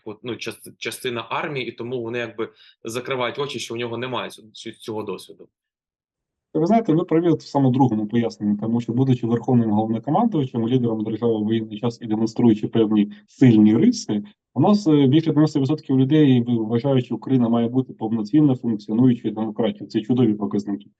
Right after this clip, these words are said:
Speaker 2: Але коли ми людей просимо вибрати, що важливіше, сильніший лідер, сильний лідер чи демократична система, більшість обирають сильного лідера.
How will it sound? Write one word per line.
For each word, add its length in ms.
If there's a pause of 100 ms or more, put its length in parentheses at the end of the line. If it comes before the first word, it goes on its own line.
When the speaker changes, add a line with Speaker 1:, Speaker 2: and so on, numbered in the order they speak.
(200)
Speaker 2:
Але 200
коли 180
ми 100
людей 200
просимо 360
вибрати, 400
що 120
важливіше, 500
сильніший 520
лідер, 280 (380)
сильний 400
лідер 240
чи 100
демократична 560
система, 460
більшість 540
обирають 420
сильного 380
лідера. 340